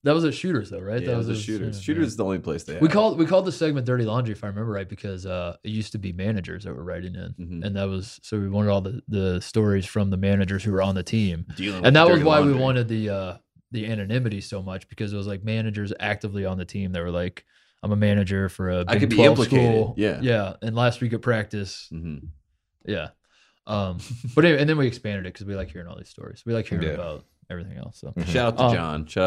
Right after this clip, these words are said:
Speaker 2: out to, shout out to
Speaker 1: yeah.
Speaker 2: your dad, you know, listening to the show.
Speaker 1: Gabe,
Speaker 3: Right.
Speaker 1: right? Gabe and
Speaker 3: Mm-hmm.
Speaker 1: John.
Speaker 2: Gabe and John,
Speaker 1: Yeah,
Speaker 2: yeah.
Speaker 1: how about them? Uh, all right, shout outs otherwise. Any?
Speaker 2: Honestly, I don't
Speaker 3: I
Speaker 2: really
Speaker 3: got
Speaker 2: have
Speaker 3: one.
Speaker 2: any major shout outs. I will be at my first Chargers game,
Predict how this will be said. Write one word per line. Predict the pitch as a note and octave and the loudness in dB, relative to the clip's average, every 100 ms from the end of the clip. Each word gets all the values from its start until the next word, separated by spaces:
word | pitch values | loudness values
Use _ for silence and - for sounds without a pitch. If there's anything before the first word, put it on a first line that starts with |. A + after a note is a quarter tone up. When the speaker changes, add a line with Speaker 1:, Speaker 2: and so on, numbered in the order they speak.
| F2+ | 2
Speaker 2:
out | |
to, | F2+ D#2 D2 - - - _ _ _ | 0 0 -2 -6 -16 -20 _ _ _
shout | - E2 | -2 2
out | |
to | C#3+ | 4
Speaker 1:
yeah. | E3 | 4
Speaker 2:
your | |
dad, | G2+ C2+ C2+ D2+ - | 4 0 -2 -6 -6
you | D#2 | -4
know, | D2 D2+ | -2 -2
listening | E2+ E2 D#2+ | -2 -2 0
to | D#2 | -2
the | |
show. | - D2+ E2+ | -4 -6 -4
Speaker 1:
Gabe, | A#2+ C3 A2+ | 2 4 4
Speaker 3:
Right. | F2+ | 4
Speaker 1:
right? | A#2+ C3 | 2 2
Gabe | B2 B2 | 0 2
and | A#2+ | 4
Speaker 3:
Mm-hmm. | G#2+ | 4
Speaker 1:
John. | F2+ | 6
Speaker 2:
Gabe | F2 | 4
and | E2+ | 4
John, | D2+ D2+ | 0 2
Speaker 1:
Yeah, | G#2 | 2
Speaker 2:
yeah. | D2 | 2
Speaker 1:
how | C#2 | -2
about | A#2+ | 0
them? | A#2+ G2 - - - _ _ _ - | 0 0 -2 -20 -20 _ _ _ 0
Uh, | C3 C#3 C3+ B2+ | 4 6 4 2
all | C#3 | 6
right, | C#3+ C3 | 6 6
shout | - C#3 | 2 2
outs | C3+ B2+ - - _ - | 2 0 -4 -18 _ -4
otherwise. | B2+ B2 G#2 F2+ - - - - _ - | -2 0 -2 -6 -12 -20 -20 -20 _ -4
Any? | A#2 | 2
Speaker 2:
Honestly, | F#2+ G#2+ - A#2 | 4 4 4 4
I | G#2 | 4
don't | C#3+ | 4
Speaker 3:
I | A#2 | 4
Speaker 2:
really | F#2+ | 4
Speaker 3:
got | F2 | 4
Speaker 2:
have | F2+ F#2 | 4 2
Speaker 3:
one. | |
Speaker 2:
any | D#2+ | 0
major | D#2 D2+ D2 | -2 -4 -4
shout | D#2 D#2 D2+ | -6 -2 0
outs. | D#2+ | 0
I | F#2 A2+ | 4 4
will | B2 B2+ | 6 4
be | A#2+ A2 | 4 4
at | G#2 F#2 | 4 2
my | F#2 F#2 | -2 -4
first | - F#2+ - | -2 -6 -4
Chargers | F#2 F#2+ F2 D2+ | -2 0 -2 -6
game, | E2+ D#2 D#2 D2+ | -6 -4 -4 -6